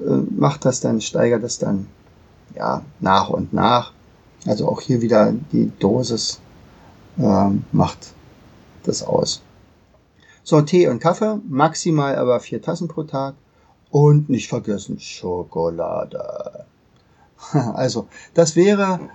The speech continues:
so rundum Nahrung fürs Gehirn. Ich werde vielleicht in einem der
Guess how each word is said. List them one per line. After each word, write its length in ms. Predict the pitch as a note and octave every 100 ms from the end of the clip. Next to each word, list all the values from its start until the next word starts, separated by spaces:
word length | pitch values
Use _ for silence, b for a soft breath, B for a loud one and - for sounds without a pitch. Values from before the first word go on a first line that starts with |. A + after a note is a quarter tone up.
| B
so 320 | - C#3+ C3
rundum 840 | B2 F#3 G#3 G3+ - F#3 G#3+ G#3 - - -
Nahrung 760 | C#3+ A#2 C#3 E3 D3+ D#3+ D#3 -
fürs 840 | - - D3+ D3 C#3+ - - - _ _ _ _ _ _ _
Gehirn. 540 | - A#2 C3+ E3 F3+ D#3
Ich 160 | -
werde 200 | D#3+ E3+
vielleicht 280 | D#3+ C#3+ D3
in 100 | C3
einem 360 | - B2 D3+ C#3+
der 360 | B2 A#2 A#2+